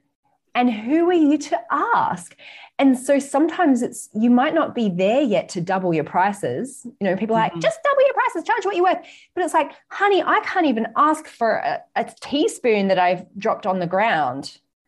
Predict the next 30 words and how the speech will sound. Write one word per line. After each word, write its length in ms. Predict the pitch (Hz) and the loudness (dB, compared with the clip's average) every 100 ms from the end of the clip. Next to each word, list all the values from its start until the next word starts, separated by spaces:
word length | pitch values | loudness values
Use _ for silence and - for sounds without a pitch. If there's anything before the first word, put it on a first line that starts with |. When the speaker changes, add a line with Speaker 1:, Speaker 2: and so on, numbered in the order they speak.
| _ - | _ -20
Speaker 2:
Right. 180 | 135 - | -12 -6
Speaker 1:
I 80 | - | -6
can't 260 | - 294 285 | -4 -2 -2
even 180 | 262 | -2
ask 280 | - 240 240 | -2 -4 -4
for 120 | - | -6
an 80 | 226 | -4
extra 340 | 202 - - 208 | -4 -6 -6 -4
napkin." 760 | 208 - - 147 - - - _ _ _ _ - | -4 -4 -10 -10 -8 -10 -16 _ _ _ _ -12
It's 140 | 220 262 | -6 -2
like, 140 | 233 220 | -2 -2
"Okay, 380 | 302 294 381 415 | -4 -2 -2 0
well, 240 | 220 247 | 2 2
then 280 | 247 262 262 | 2 2 2
you 80 | 262 | 0
can 160 | - 262 | -2 -8
start 380 | - 262 294 | -6 -4 -2
working 320 | - 240 233 202 | -2 -4 -4 -6
for 140 | 196 | -6
things 260 | 196 180 175 | -6 -6 -6
like, 200 | - - _ _ _ _ _ | -8 -10 _ _ _ _ _
little 640 | 202 - 185 175 220 269 330 | -10 -10 -10 -4 0 2 0
things 300 | 330 339 320 | 0 0 0
like 180 | 302 311 | -2 -2
that 360 | 339 381 185 - | -2 -2 -4 -2
and 180 | 208 | -4
do 140 | 208 240 | -2 -4
it 120 | - | -4
incrementally." 1400 | 254 262 - 247 226 226 240 302 302 - 196 170 - 170 - - - - _ - | -2 -4 -4 -2 2 2 2 0 -2 -4 -4 -4 -6 -14 -20 -20 -20 -20 _ -2
And 480 | 226 220 214 214 | 0 2 0 -2